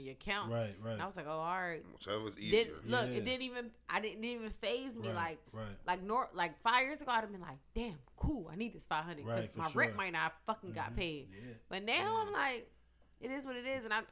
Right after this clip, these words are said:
Speaker 1: that's why I be trying so hard to, like, give to people who in need.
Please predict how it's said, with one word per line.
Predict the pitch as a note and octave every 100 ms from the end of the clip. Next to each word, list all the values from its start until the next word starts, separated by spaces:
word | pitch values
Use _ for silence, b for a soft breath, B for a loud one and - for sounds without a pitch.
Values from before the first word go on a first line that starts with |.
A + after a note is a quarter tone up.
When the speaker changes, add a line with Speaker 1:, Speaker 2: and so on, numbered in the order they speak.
| -
Speaker 1:
that's | D#3+ G#3
why | B3
I | A3
be | G3+
trying | G#3 G3 F3+
so | G3+ G3
hard | F3+ E3
to, | E3
like, | C#3+ C#3+
give | D3 D#3+ E3+
to | C#3+
people | F3 D#3 C#3+
who | D3 D3 C#3 C#3 - - - - - - -
in | D3+ D3
need. | D3 B2+